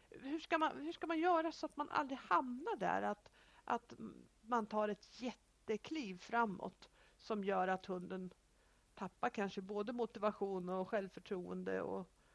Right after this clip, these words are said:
position och allt som kan hända om man, ja, tar ett lite för vildsint hopp.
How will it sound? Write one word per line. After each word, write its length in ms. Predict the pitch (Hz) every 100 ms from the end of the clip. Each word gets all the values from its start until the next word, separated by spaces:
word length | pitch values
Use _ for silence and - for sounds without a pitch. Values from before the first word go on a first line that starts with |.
| - - - -
position 720 | 202 - 208 208 185 185 180
och 260 | 175 175 -
allt 260 | 196 175
som 140 | - 180
kan 180 | 190 190
hända 360 | 190 180 160
om 80 | 175
man, 220 | 170 180 - _ _ _ _ _ _ _ _ _ - _ _ - - _
ja, 160 | - 233
tar 200 | 240 208
ett 200 | 190 -
lite 320 | 190 214 202
för 160 | - 190
vildsint 600 | 202 180 - 185 175 -
hopp. 280 | 190 -